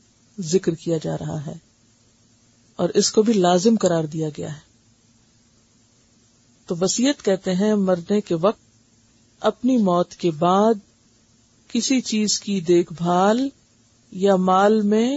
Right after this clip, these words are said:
صدقہ وغیرہ کرنے کی تاکید۔ یعنی وصیت کس کس میں ہوتی ہے؟ مال میں بھی ہوتی ہے، بچوں کے بارے میں بھی ہوتی ہے،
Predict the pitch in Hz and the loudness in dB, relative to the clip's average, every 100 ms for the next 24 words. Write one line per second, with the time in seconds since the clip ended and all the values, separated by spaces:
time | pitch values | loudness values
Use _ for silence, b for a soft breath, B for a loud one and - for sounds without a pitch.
0 | 311 _ _ _ _ _ - - 196 - | -8 _ _ _ _ _ -8 -2 -2 2
1 | 208 190 180 180 175 170 180 226 - 170 | 4 4 2 0 0 -2 -4 -6 -4 -4
2 | 156 208 208 151 - _ _ _ _ _ | -2 0 0 -2 -16 _ _ _ _ _
3 | _ _ _ _ _ 180 185 180 175 214 | _ _ _ _ _ -2 2 2 2 2
4 | 254 - 233 - 240 247 254 247 269 339 | 0 0 -2 0 -2 0 0 0 -2 -4
5 | - _ _ _ _ _ _ _ _ _ | -8 _ _ _ _ _ _ _ _ _
6 | _ 190 180 180 196 240 277 269 - 302 | _ -4 0 2 2 2 2 2 0 -4
7 | 381 _ _ _ _ _ _ _ - 190 | -4 _ _ _ _ _ _ _ -2 0
8 | - 220 240 226 226 233 233 254 240 254 | 2 2 4 4 4 2 2 2 2 0
9 | 285 | -4